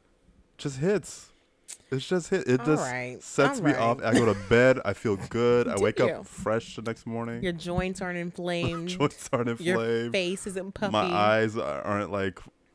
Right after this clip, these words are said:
Speaker 1: just chalk red and
Speaker 2: Yeah.
Speaker 1: full. Like, I'm, I feel it's, and it's also objectively delicious.
Speaker 2: It was good.
Speaker 1: It's delicious.
Speaker 2: And so, because it was so good, in our minds, we're like, "Oh my God,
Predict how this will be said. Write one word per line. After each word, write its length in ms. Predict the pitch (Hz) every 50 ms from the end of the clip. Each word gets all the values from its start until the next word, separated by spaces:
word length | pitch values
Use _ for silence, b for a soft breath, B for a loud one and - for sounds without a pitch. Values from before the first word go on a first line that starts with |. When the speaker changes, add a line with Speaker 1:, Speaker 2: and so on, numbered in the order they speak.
| - 85 - 104
Speaker 1:
just 280 | - - 104 95 -
chalk 340 | - - - 113 104 104 - -
red 580 | - 82 90 95 98 98 98 98 98 98 98 95
and 180 | 95 87 87 -
Speaker 2:
Yeah. 160 | - - - 107
Speaker 1:
full. 140 | 101 98 98
Like, 260 | 95 87 87 85 - - - - 80 -
I'm, 300 | - 95 98 95 98 98 - -
I 80 | 101
feel 400 | 95 - - - - 135 131 123 107 - -
it's, 200 | 113 101 - - -
and 160 | - 127 156 208
it's 100 | 214 -
also 320 | 190 190 - 196 175 156
objectively 640 | - 104 98 - 101 104 - - 101 92 92 95 95
delicious. 640 | 90 90 85 87 85 - - - - - - - _ - - _ -
Speaker 2:
It 120 | 440 480 508
was 180 | 415 311 294 247
good. 440 | - 226 214 208 202 202 214 226 - _ _ _ _ _ -
Speaker 1:
It's 200 | - - - -
delicious. 420 | - 95 87 82 - - - - - b b b b b
Speaker 2:
And 240 | - - 202 220 214
so, 540 | - - 240 220 208 202 196 190 190 196 196
because 400 | - 214 202 - 311 349 370 -
it 80 | 311 208
was 140 | 175 185
so 180 | - - 175 170
good, 460 | 170 160 165 156 147 139 143 151 165 170 b b b b b b b - - -
in 240 | - 196 233 262 294
our 280 | 269 - 208 202 190 185
minds, 600 | 180 175 170 175 190 208 208 190 180 175 170 170
we're 140 | 175 180 170
like, 180 | 170 165 - -
"Oh 140 | - 185 208
my 160 | 226 220 208
God, 480 | 190 170 180 214 208 180 160 87 -